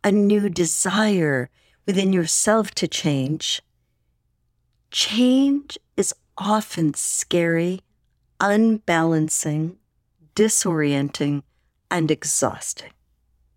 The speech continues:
And none of these things means that it's bad.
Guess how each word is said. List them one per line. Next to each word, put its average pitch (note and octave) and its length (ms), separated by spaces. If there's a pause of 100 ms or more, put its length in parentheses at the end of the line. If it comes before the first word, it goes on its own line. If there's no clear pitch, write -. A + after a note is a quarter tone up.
(640)
And C4 240
none D#4 280
of G#4 100
these D#4 340
things A3+ 520
means G#3+ 340
that F#3+ 160
it's F#3 160
bad. - 580